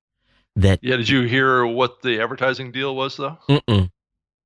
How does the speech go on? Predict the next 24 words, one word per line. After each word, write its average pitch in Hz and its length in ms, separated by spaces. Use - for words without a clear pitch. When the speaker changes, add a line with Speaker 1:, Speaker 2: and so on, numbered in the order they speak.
Speaker 1:
No, 117 380
Speaker 2:
Yeah, 127 140
I 95 120
would 110 140
Speaker 1:
you 107 60
know, 101 120
nothing 110 400
on. 98 240
If 127 120
someone 220 280
did, 120 280
if 110 100
someone 143 240
got 117 200
that 113 140
email 110 320
and 98 180
followed 110 360
through, 104 480
find 127 260
out - 120
what 117 200
they're 110 140
paying. 104 540